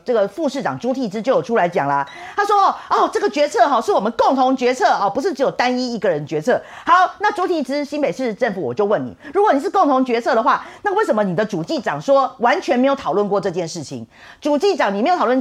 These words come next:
过这件事情的话，那你的预算是怎么来？你就预算怎么来嘛？你一个人自费是两千块，哎，那我就问你的预算怎么来？那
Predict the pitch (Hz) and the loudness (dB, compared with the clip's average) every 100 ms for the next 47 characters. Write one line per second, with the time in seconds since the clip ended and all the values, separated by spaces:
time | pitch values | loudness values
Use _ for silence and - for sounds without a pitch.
0 | 233 180 277 269 247 247 233 185 160 226 | -2 2 2 2 0 -2 -4 -4 -2 0
1 | 311 311 185 202 311 240 247 220 180 127 | 0 0 -2 -2 -2 0 0 0 -4 -4
2 | 123 120 113 - _ 240 339 359 370 302 | -4 -4 -6 -12 _ -2 2 2 2 0
3 | 185 165 147 143 143 - - 302 381 - | 0 0 0 0 -2 -4 -8 -2 0 2
4 | 269 262 339 320 294 294 170 139 214 226 | 2 2 0 0 0 0 0 -2 -2 2
5 | 247 160 117 277 392 190 285 311 175 180 | 2 2 0 -2 -2 2 2 2 0 -2
6 | 269 262 208 143 135 127 120 - - - | 0 2 0 0 -2 -2 -4 -14 -20 -4